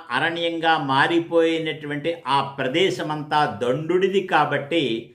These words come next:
ఆ ప్రాంతానికి దండకారణ్యము అని పేరు వచ్చింది. ఈ దండుడు తన తండ్రి ఊహించినట్లుగానే అధర్మ కార్యం చేసి దండనార్హుడయ్యాడు,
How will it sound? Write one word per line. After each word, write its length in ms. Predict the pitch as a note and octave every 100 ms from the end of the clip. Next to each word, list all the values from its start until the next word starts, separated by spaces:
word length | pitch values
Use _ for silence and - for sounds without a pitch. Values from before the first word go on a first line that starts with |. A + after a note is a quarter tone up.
| _ _ _
ఆ 140 | B2+ F#3+
ప్రాంతానికి 960 | - E3 D3 C#3 C3+ C3+ C3 B2+ B2+ G#2+ G#2+ G#2+ _ _
దండకారణ్యము 1300 | G#2+ A#2+ D3 G3 F#3+ F3 D#3+ D3+ D3 C#3 C3+ C3+ D3+ D#3+ - -
అని 220 | C3+ B2+ A#2 B2 - _ _
పేరు 220 | B2+ C3+ C#3
వచ్చింది. 500 | B2 - A#2 G2+ G2 - _ _ _ G2+
ఈ 380 | A#2+ B2+ A2 A2
దండుడు 420 | A#2+ F3 A3+ D3 - - _ _ -
తన 140 | C3+ B2+ - - _ -
తండ్రి 540 | C#3 E3+ E3 B2+ - -
ఊహించినట్లుగానే 1400 | A2+ D3+ G3+ G#3 G3 G3+ E3+ D#3+ D#3 D3 C3+ C3+ D#3 C#3+ A2+ A2 - _ -
అధర్మ 380 | A#2+ C#3+ G#3+ G#3
కార్యం 480 | F3 D#3+ D#3 D3+ C3+
చేసి 460 | C3+ C3+ B2 D3+ A#2 G#2+ A2 - _ _
దండనార్హుడయ్యాడు, 1200 | G#2 B2 D3+ E3+ E3+ A3 F#3 F3+ D#3 D3 C#3+ B2